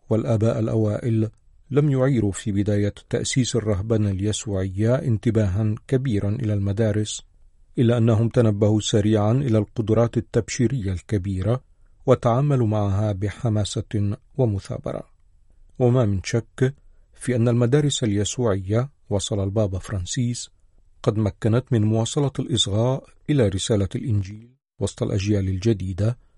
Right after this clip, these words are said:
هذا إلى جانب الجدية الأكاديمية والفكرية التي طبعت هذه المدارس.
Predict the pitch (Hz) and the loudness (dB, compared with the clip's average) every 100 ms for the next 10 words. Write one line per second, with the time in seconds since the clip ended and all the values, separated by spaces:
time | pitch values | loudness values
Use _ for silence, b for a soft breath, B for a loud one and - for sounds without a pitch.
0 | _ - _ - 123 117 131 117 101 117 | _ -20 _ 0 2 2 4 2 4 4
1 | 117 117 - - 135 120 101 98 101 101 | 4 2 0 0 0 2 0 0 0 0
2 | 107 120 - 113 104 104 101 104 98 123 | -2 -4 0 2 2 0 0 -2 0 -2
3 | - 143 - 135 92 98 98 _ _ - | -4 -8 -4 -4 0 -2 -2 _ _ -20
4 | _ 123 113 - 107 104 - - 131 98 | _ 2 2 2 0 0 -4 0 2 2
5 | 95 - 113 95 101 104 120 139 143 - | 0 -2 -2 -2 -2 -2 -2 -4 -10 -10
6 | - | -12